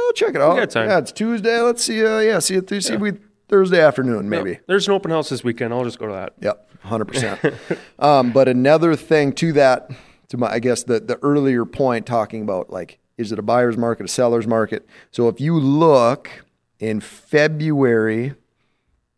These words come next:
Speaker 1: uh, January, February of this year, the absorption rate was one point two eight months, meaning if no other homes got listed for sale,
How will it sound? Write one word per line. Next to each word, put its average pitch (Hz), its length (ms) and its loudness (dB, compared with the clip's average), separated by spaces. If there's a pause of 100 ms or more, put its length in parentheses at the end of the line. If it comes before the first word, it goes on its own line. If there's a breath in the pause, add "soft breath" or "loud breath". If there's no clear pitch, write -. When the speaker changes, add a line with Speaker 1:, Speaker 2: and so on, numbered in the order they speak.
(260)
Speaker 1:
uh, 104 220 -2
January, 139 460 0
February 131 600 0
of 107 220 -6
this 127 300 -2
year, 107 540 -2
the 110 220 -8
absorption 117 840 -2
rate 101 460 -6 (460)
was 107 260 -6
one 117 340 -2
point 110 440 -6
two 123 340 -4
eight 117 260 -6
months, 104 640 -8 (460)
meaning 120 680 -6 (520)
if 113 160 -8
no 139 400 2
other 151 240 2
homes 143 400 0
got 120 220 0
listed 127 420 -2
for 127 140 -4
sale, 107 520 -2